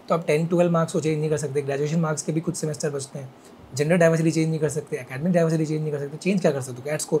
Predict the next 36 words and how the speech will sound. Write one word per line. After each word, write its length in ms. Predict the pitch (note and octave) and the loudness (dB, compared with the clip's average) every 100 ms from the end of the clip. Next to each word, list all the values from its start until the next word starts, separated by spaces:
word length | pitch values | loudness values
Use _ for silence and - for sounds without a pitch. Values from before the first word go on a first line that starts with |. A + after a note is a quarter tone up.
| - | -2
इसीलिए 240 | F3 A3+ A#3 | -2 0 6
cat 180 | F#3+ | 6
score 180 | F3+ F3+ | 6 2
को 80 | E3 | 4
weightage 220 | D3 C3+ | 2 2
दिया 140 | A#2+ A2 | -4 -10
जाता 100 | G#2 | -14
है। 60 | - | -8
एक 140 | C3+ | 8
और 100 | F3+ | 8
चीज़ 180 | F#3 F#3+ | 10 6
बोलूँगा, 280 | F3+ F3+ F#3+ | 6 6 6
जो 160 | D#3 E3 | 6 4
लोग 180 | E3+ | 2
इन 80 | E3 | 2
चीज़ों 220 | E3 E3+ | 2 0
से 80 | E3 | 0
खफा 320 | E3+ C#3+ D#3 | -2 -2 2
है, 140 | E3 E3+ | 4 4
तो 100 | F3 | 2
आजकल 240 | D3+ - | 0 0
बहुत 300 | C#3 A#2 E3 | -2 0 0
schools 380 | - F3+ F3 E3+ | 0 2 2 4
हैं, 300 | F#3 F#3+ - - - - - | 2 0 -6 -20 -20 -20 -4
अ, 320 | D3 C#3+ C#3+ | 2 6 6
जो 400 | C#3 D3 E3 E3 D#3 | 4 2 4 2 4
आपके, 520 | D3 D3+ E3 D#3+ D#3 - - - - - C#3+ | 4 4 0 0 0 -8 -20 -20 -20 -10 -2
you 80 | D3+ | 6
know, 220 | F#3 F#3+ - - - | 8 6 0 -16 -8
मतलब 220 | C#3 D#3 | 0 4
अगर 140 | D#3+ | 6
आपको 140 | D#3+ D#3+ | 6 6
कैट 240 | D#3+ E3 | 8 8
score 220 | E3 E3+ | 6 4
नहीं 140 | D#3+ D3+ | 4 2
चाहिए, 280 | C3 B2 | -2 -6